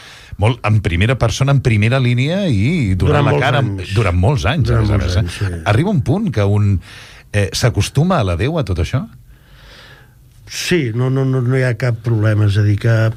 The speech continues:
Speaker 2: si tu tens... Clar, jo vaig començar a fer d'alcalde sense deixar de fer classes a l'Autònoma i pensant que en seria només quatre anys.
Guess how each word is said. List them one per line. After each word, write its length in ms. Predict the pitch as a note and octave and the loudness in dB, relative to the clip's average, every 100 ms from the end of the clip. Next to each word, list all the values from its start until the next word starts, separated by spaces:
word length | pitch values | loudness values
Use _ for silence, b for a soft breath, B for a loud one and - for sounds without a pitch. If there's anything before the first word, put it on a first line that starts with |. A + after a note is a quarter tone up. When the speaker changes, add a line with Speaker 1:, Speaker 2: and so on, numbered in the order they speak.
| - - - B B B - | -8 -18 -18 B B B -16
Speaker 2:
si 200 | - A2+ | -4 -2
tu 160 | B2+ | 0
tens... 160 | C3+ B2 - - | 0 -2 -6 -4
Clar, 140 | C#3 | 0
jo 80 | C#3 F#3 | 0 -2
vaig 140 | - | -2
començar 340 | D#3+ C3+ - A#2 | -4 -2 2 2
a 60 | |
fer 80 | A2 | 2
d'alcalde 580 | G2+ G2+ G2 A2+ C3 F3 - - - - b b b b b b b b b - - | 0 0 0 0 0 -2 -8 -20 -20 -20 b b b b b b b b b -20 -6
sense 400 | - F#3 - D3+ | -2 0 0 -2
deixar 300 | C3 A#2 A2+ | 0 0 0
de 100 | G#2 | 0
fer 140 | G2+ | -2
classes 460 | G2+ G2+ F2+ G#2 F#2 | -2 -4 -2 -4 -2
a 60 | F#2 | -2
l'Autònoma 640 | G2 F#2 G2+ A2 C3+ G3 - - - B B B B B - | -2 -2 0 2 0 -2 -10 -18 -20 B B B B B -8
i 60 | A2+ | -2
pensant 360 | A#2 A2 A#2+ | 0 2 0
que 80 | C3 | 0
en 60 | B2+ | 0
seria 300 | A#2 A2+ A#2 | 0 2 2
només 240 | A#2 G#2+ - | 2 0 -2
quatre 280 | G2 E2+ | -6 -4
anys. 280 | E2 E2 D2+ | -6 -8 -12